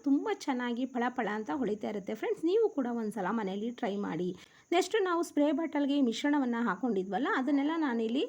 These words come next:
ಟಾಯ್ಲೆಟ್ ರೂಮ್‌ಗೆ ತೊಗೊಂಡೋಗಿ ನೀಟಾಗಿ ಎಲ್ಲನೂ ಕೂಡ ಹಾಕೊಂಡು ಒಂದು ಐದು ನಿಮಿಷ ಹಾಗೆ ಬಿಡೋಣ. ಅದನ್ನ ಬಿಟ್ಟಾದ್ಮೇಲೆ ನೀಟಾಗಿ ತಿಕ್ಕಿ ತೊಳೆದಾದಾಗ ತುಂಬ ಚೆನ್ನಾಗಿ ಕ್ಲೀನ್ ಆಗುತ್ತೆ ಫ್ರೆಂಡ್ಸ್. ಒಂದ್ಸಲ ನೀವು ಕೂಡ ಟ್ರೈ ಮಾಡಿ.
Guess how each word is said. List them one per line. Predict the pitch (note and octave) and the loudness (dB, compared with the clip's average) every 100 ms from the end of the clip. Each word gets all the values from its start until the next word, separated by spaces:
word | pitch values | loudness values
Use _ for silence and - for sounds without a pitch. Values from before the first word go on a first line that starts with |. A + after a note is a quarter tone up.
| F4 | 4
ಟಾಯ್ಲೆಟ್ | C4 D#4+ F4+ | 4 4 2
ರೂಮ್‌ಗೆ | D4 C4+ | 2 2
ತೊಗೊಂಡೋಗಿ | B3 A#3+ A#3 A#3+ A3 | 0 -2 -2 0 0
ನೀಟಾಗಿ | A#3 C4 C#4+ A#3+ A3+ | 0 0 0 -2 0
ಎಲ್ಲನೂ | A3+ C4 A#3+ | 0 0 0
ಕೂಡ | G#3 A3+ | -2 -2
ಹಾಕೊಂಡು | A#3 F#3 - G3 A3 | 2 0 0 -2 0
ಒಂದು | G#4 D#4 | 0 2
ಐದು | C4 D#4+ | 2 4
ನಿಮಿಷ | D#4 C#4 D4+ | 4 4 2
ಹಾಗೆ | G#3 A3 G#3+ | -2 -2 -2
ಬಿಡೋಣ. | A3 G3 A3 A#3+ G#3 | -2 -2 0 0 -2
ಅದನ್ನ | D3+ E3 F3+ - - - | -4 -6 -8 -10 -12 4
ಬಿಟ್ಟಾದ್ಮೇಲೆ | C#4 D#4 D#4 C4+ D#4 D4 A#3 B3 | 4 4 2 2 2 2 0 4
ನೀಟಾಗಿ | C#4 B3+ D#4+ C#4 G#3 C4 | 4 4 2 0 -2 -2
ತಿಕ್ಕಿ | C4+ C#4 C#4 A#3 B3+ | 0 -2 0 -4 -2
ತೊಳೆದಾದಾಗ | C4+ A#3+ B3+ C4 G3 F#3+ B3 | 0 0 0 -2 -2 -2 -2
ತುಂಬ | F#4+ - D4+ G4 A4+ | -4 0 0 0 -2
ಚೆನ್ನಾಗಿ | A4 D4 C#4+ D4 E4 | 0 2 2 0 0
ಕ್ಲೀನ್ | C#4+ B3+ A#3+ | 0 0 0
ಆಗುತ್ತೆ | A#3+ A#3 A#3 | -2 -4 -4
ಫ್ರೆಂಡ್ಸ್. | A#3 F4+ E4 | -4 -4 -2
ಒಂದ್ಸಲ | C#4+ D#4+ E4+ F4 E4+ | -2 0 0 -2 2
ನೀವು | C4+ C#4 D4+ | 2 2 0
ಕೂಡ | D#4 A#3+ C4+ | 0 -2 -2
ಟ್ರೈ | A#3+ G3+ | -2 0
ಮಾಡಿ. | A#3+ A3+ F#3 | 0 -2 -4